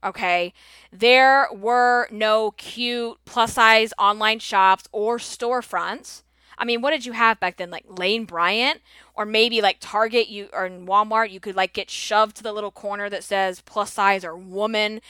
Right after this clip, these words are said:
And all the clothes back then looked like clothes that were for sixty-year-old women with these, like, loud, ugly prints and, like, polyester pants. And it was not something that an eighteen-year-old wants to wear, especially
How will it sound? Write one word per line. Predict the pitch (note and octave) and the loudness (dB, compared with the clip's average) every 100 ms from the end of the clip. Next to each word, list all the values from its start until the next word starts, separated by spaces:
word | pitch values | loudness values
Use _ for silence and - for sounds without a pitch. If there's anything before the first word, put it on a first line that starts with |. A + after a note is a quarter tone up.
| - - | -20 -12
And | - | -4
all | G#3 A#3 | 2 2
the | C#4 | 2
clothes | - C4 C4+ C4+ | -4 -2 -2 0
back | A3+ A3+ - | 0 0 0
then | D4 D4 C4 A#3+ - - | 2 4 2 -2 -14 -20
looked | - G#3 C#4 - | -12 0 0 2
like | D4 - | 0 0
clothes | - C#4 D4+ C#4 | -4 0 0 0
that | A#3+ | -6
were | A3+ | -10
for | - A#3 | -10 -14
sixty-year-old | - D4+ C4+ - C4+ B3+ B3 G#3+ | -8 -8 -8 -8 -4 -2 -2 -4
women | G#3+ D4 G3+ A#2 B2 _ _ - | -4 -4 -4 -8 -16 _ _ -18
with | - A3+ | -12 -8
these, | A#3+ A3+ | -6 2
like, | G#3 F#3+ | 2 2
loud, | F3+ G3 A#3+ B3+ C4 C4 A#3+ | -4 4 8 8 8 4 2
ugly | A3+ A#3+ C4 | 4 4 0
prints | B3 - B3 A#3+ A#3+ A#3+ - | -8 -4 0 2 2 -2 -10
and, | - G3+ | -8 -2
like, | F#3+ F#3+ - - _ | 0 0 -4 -20 _
polyester | - A3+ C#4 C#4 C4 - A3+ | -6 -2 2 2 0 -2 -10
pants. | - C4 B3+ A#3+ A#3+ | -6 -2 2 0 -2
And | B3+ | -4
it | B3 | -4
was | A#3+ | -6
not | A#3 C4 D4+ | -2 0 0
something | - C#4 C4+ C4 | 0 -4 -4 -4
that | A#3+ | -2
an | G3+ F#3+ - | -2 -6 -4
eighteen-year-old | B3+ C#4 - C4 C#4 A#3+ G3+ F#3+ F3+ G3 _ _ _ _ _ | -4 -4 -6 -8 -6 -6 -4 -2 -4 -6 _ _ _ _ _
wants | F#3 B3 B3+ - | 0 0 0 -10
to | A3 | -12
wear, | F#3 B3 G#3 F3 F3 A3 _ _ _ _ _ _ | 0 2 4 2 0 -6 _ _ _ _ _ _
especially | - - C4+ - C4+ B3 | -12 2 2 2 -4 -4